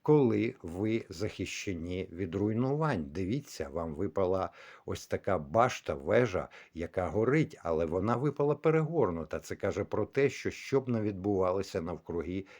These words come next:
які б руйнування не відбувалися, ви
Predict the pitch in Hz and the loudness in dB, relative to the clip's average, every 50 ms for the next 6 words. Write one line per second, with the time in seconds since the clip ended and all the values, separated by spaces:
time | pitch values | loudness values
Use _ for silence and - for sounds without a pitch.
0 | - - 98 95 - 113 110 95 104 110 113 107 113 113 110 101 90 87 92 95 | -10 -8 -8 -4 -4 -2 -2 0 0 2 2 2 2 2 0 0 0 0 -2 -2
1 | 117 135 135 127 120 117 113 104 98 92 90 90 85 92 98 98 92 87 87 87 | -2 -2 -2 0 0 0 0 0 -2 -2 -4 -4 -4 -2 0 2 2 2 0 0
2 | 82 - - 90 82 80 80 104 127 131 | -2 -4 -4 -4 -4 -2 0 0 0 0